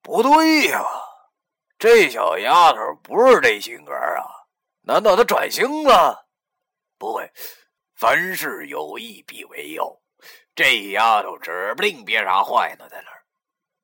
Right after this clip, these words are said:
我望了望口碟中的那大块肉，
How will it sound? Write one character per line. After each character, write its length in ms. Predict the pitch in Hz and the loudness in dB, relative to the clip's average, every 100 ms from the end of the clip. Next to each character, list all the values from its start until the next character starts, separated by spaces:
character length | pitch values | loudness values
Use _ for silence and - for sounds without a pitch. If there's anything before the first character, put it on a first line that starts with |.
| _ _ _ | _ _ _
我 420 | 104 123 123 120 | -4 0 2 2
望 280 | 135 127 110 | 4 4 2
了 80 | 101 | -2
望 240 | 101 87 | -2 -4
口 340 | - - 82 87 | -8 -12 -14 -14
碟 280 | 95 107 | -12 -12
中 180 | 104 98 | -12 -14
的 120 | 98 | -16
那 180 | 80 76 | -16 -12
大 260 | - 73 - | -10 -10 -10
块 140 | 67 | -14
肉， 320 | 69 73 - | -14 -16 -18